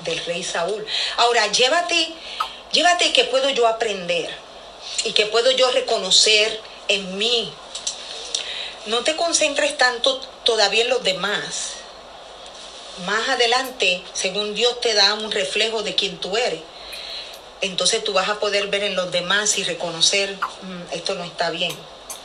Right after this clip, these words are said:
Y orar, ¿no? Y esperar, y, y si te toca hablar y reprender, hacerlo.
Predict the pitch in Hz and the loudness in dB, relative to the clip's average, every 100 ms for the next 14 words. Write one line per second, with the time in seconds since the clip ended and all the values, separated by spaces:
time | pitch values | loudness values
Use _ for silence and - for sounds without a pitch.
0 | - - - - 190 165 170 196 - - | -16 -16 -12 -8 -2 0 2 2 2 -4
1 | - - 175 247 - - - - - - | -10 -8 -6 -6 -8 -12 -10 -10 -12 -16
2 | - 185 175 - 170 180 180 180 208 147 | -8 -4 -2 0 2 2 0 -2 -6 -8
3 | 151 - 190 - 185 170 170 175 196 175 | -10 -10 -6 -4 -2 0 0 2 2 2
4 | 180 185 190 190 175 170 175 190 190 180 | 0 0 0 -2 -2 -2 0 0 0 -2
5 | 151 | -2